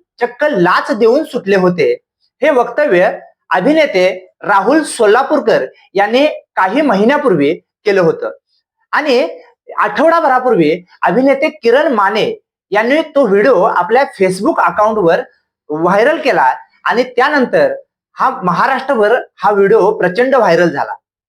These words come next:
आणि यानंतर महाराष्ट्रभरातनं प्रचंड आवाज उठला आणि यानंतर राहुल सोलापूरकर यांना माफी देखील मागावी लागली. त्यांच्या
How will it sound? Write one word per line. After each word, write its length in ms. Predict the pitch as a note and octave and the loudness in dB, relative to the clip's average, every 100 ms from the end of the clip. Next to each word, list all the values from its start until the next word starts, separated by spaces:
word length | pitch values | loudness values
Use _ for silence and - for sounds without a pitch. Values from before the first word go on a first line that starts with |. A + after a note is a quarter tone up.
| _ _ - | _ _ -6
आणि 140 | G3 | 0
यानंतर 400 | B3 C#4+ D4+ D4 | 2 2 0 -2
महाराष्ट्रभरातनं 1000 | D4+ G#3+ G#3 C#4+ C#4 D#4+ C#4 B3+ B3 G3 | -2 0 0 -2 -2 -2 0 0 -2 -2
प्रचंड 460 | B3 A#3+ - D4+ F4 | 0 -2 0 0 2
आवाज 340 | D#4+ A#3+ A#3+ | 2 2 2
उठला 340 | A#3+ A#3+ D3+ D3+ - _ - | 2 2 2 0 -4 _ -4
आणि 180 | F3+ A3+ | 0 2
यानंतर 500 | A#3+ B3+ A#3+ A#3+ C4 | 2 0 0 0 2
राहुल 320 | G#3+ F#3 D4 | 0 2 0
सोलापूरकर 800 | C#4+ G#3+ G#3 G#3+ A#3 A3+ A3 C3+ - _ - | 0 0 0 2 -2 0 -2 -2 -8 _ -4
यांना 420 | F#3+ A3 A#3+ A#3+ | -2 0 0 0
माफी 440 | G#3+ F#3 F3+ B3 | 0 -2 -2 -2
देखील 280 | A#3 G#3 A3+ | 0 2 2
मागावी 360 | A3 D3+ D3+ D3 | 2 2 2 2
लागली. 240 | C#3 - - _ _ _ _ _ _ _ _ _ _ - | 0 -4 -20 _ _ _ _ _ _ _ _ _ _ -4
त्यांच्या 460 | A3 A#3+ D#4 G#3 | -2 0 0 0